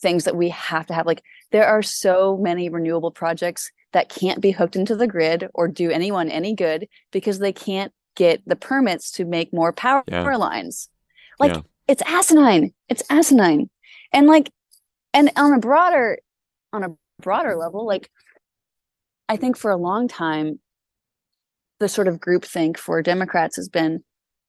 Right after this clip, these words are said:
Speaker 1: Democratic policy has been, we are going to advance green energy by making fossil fuels more expensive. And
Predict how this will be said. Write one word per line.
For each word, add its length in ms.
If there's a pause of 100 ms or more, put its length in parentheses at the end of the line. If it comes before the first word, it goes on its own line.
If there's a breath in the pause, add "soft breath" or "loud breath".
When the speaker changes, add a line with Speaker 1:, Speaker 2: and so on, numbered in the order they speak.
Speaker 1:
Democratic 460 (200)
policy 500
has 140 (420)
been, 380 (280)
we 200
are 80
going 360 (100)
to 400 (240)
advance 800 (1300)
green 320
energy 580 (140)
by 180
making 600 (140)
fossil 380
fuels 420
more 220
expensive. 640 (1080)
And 420